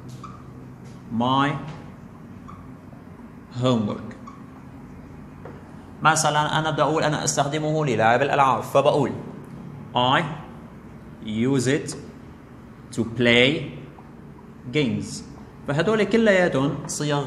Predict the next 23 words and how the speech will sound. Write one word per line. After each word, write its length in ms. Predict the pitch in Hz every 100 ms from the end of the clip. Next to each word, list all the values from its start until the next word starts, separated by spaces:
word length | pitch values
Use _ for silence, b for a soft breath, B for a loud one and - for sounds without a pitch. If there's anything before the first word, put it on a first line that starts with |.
| -
صحيحة 520 | - - 143 - -
أنا 100 | 123
ممكن 400 | 135 147 135 120
أعتمدها 600 | 110 110 127 120 120 120 120
وأكتبها. 920 | 110 110 110 - 104 104 - - - B B B -
ومثل 320 | 156 190 190
ما 80 | 165
حكينا 260 | 160 165
بيطلع 240 | 165 170 147
عندي 260 | 151 135
أكثر 220 | - 147
من 220 | 120 123 113
إجابة، 420 | 110 117 120 123 B B -
بس، 320 | 143 139 -
بس 260 | 135 147 -
ضروري 320 | 131 156 190
البداية 380 | 165 143 147 156
تكون 240 | 151 147
عنا 240 | 127 135 123
إياها 340 | 135 123 120
بشكل 680 | 107 107 113 117 113 104 98
صحيح، 560 | 107 - 113 113 - -
آه، 440 | 110 104 104 101